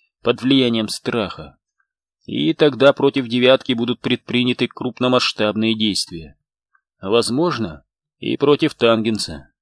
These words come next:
И все это могло произойти за несколько лет до наступления две тысячи шестнадцатого года, за годы до кульминации всей их работы.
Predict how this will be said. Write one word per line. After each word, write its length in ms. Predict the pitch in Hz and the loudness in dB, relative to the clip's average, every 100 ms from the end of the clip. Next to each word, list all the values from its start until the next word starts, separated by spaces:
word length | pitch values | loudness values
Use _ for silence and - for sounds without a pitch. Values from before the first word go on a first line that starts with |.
| _ _ _ _ _ _ _ | _ _ _ _ _ _ _
И 160 | 110 | -4
все 200 | 113 127 | -2 2
это 180 | 139 131 | 2 2
могло 280 | 127 113 131 | 0 2 0
произойти 580 | - 123 107 120 - 139 | 2 0 0 -2 -2 -4
за 220 | 90 113 | 0 0
несколько 560 | 135 143 - 113 98 117 | 2 2 2 -2 0 2
лет 340 | 147 135 - _ _ _ _ _ _ | 4 2 -2 _ _ _ _ _ _
до 160 | 87 | -2
наступления 680 | 113 123 - - 143 143 127 | -2 0 -4 0 2 2 0
две 240 | 95 101 120 | -2 0 0
тысячи 500 | - 156 - 131 127 | -2 -6 -4 -4 -2
шестнадцатого 760 | - 127 131 120 - 120 123 | -4 -2 0 -2 -2 -2 -2
года, 400 | 117 101 80 65 _ _ _ _ | -2 -4 -8 -16 _ _ _ _
за 300 | - 82 110 | -12 -2 0
годы 280 | 131 147 113 | 4 2 4
до 100 | 110 | 2
кульминации 760 | 117 113 131 160 147 - 90 78 | 0 0 2 2 0 -4 -8 -10
всей 440 | - - 147 147 | -10 0 4 4
их 300 | 123 120 - | 0 -6 -2
работы. 560 | 123 123 113 - - | -2 0 -2 -4 -14